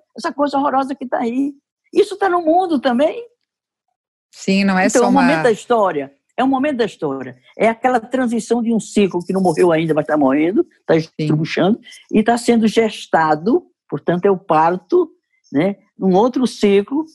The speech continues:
Speaker 1: e co-, e ele já é médio, tem meninos aí, de, jovens, e vocês, da ge-,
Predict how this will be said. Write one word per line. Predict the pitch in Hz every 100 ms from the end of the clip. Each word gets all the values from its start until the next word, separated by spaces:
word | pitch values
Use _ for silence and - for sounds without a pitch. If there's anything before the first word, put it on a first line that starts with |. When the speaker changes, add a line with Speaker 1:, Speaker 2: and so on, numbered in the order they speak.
| -
Speaker 1:
e |
co-, | 320 277 -
e | 240
ele | 269 285
já | 403 330
é | 302
médio, | 247 233 240 -
tem | 302
meninos | 311 269 302 277
aí, | 202 202 226
de, | 196 180 _ -
jovens, | - 214 190 170
e |
vocês, | 285 381 - 392 339
da | 240
ge-, | 220